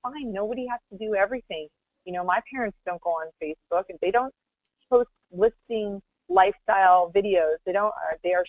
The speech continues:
certainly not writing, you know, beach cruisers from their listings down the, down the trail and, and with a selfie stick, you know, that's not their style, but it doesn't have to be their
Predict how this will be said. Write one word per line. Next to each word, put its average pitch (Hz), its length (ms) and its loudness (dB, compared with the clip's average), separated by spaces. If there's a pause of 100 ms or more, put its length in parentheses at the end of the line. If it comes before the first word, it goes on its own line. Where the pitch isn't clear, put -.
(120)
certainly 240 300 2
not 202 260 -2
writing, 185 500 0 (420)
you 185 80 -6
know, 165 280 0
beach 202 180 -8 (140)
cruisers 175 460 -4 (100)
from 180 160 -6
their 165 160 0
listings 160 640 -6 (160)
down 165 300 -2
the, 156 140 -4 (280)
down 180 220 2
the 175 80 -6 (140)
trail 214 500 8
and, 214 140 -4 (260)
and 202 200 -2
with 214 160 4
a 196 80 -2 (100)
selfie 226 340 6 (100)
stick, 143 220 0 (100)
you 185 100 0
know, 160 180 -4
that's 185 240 0
not 214 300 2
their 214 160 2 (120)
style, 202 460 4
but 180 100 0
it 196 100 0
doesn't 214 320 -4
have 185 180 -2 (100)
to 220 60 -10
be 180 120 -4
their - 180 -4